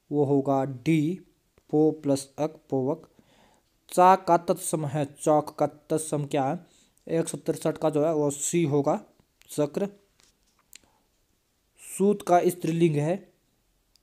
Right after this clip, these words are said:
एक सौ चौसठ का जो है वो डी होगा, सूत का जो है सूता होगा। नारी का बहुवचन जो है, एक सौ पैंसठ का जो है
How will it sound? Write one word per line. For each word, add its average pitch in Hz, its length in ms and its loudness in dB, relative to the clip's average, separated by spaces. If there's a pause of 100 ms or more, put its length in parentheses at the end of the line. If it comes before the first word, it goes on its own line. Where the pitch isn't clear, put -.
(460)
एक 165 160 -2
सौ - 140 -12
चौसठ 156 520 -4
का 156 120 -2
जो 143 140 0
है 147 60 4
वो 151 160 4
डी 151 300 -2
होगा, 143 340 2 (840)
सूत 147 380 -6
का 147 100 -2
जो 143 140 -2
है 175 60 -4
सूता 147 360 -6
होगा। 135 360 -2 (960)
नारी 175 280 4
का 196 120 4
बहुवचन 156 580 2
जो 139 160 0
है, 180 180 -6 (4000)
एक 165 240 -2
सौ 165 120 -4
पैंसठ 147 340 -2
का 160 120 -2
जो 139 200 -2
है 170 180 -8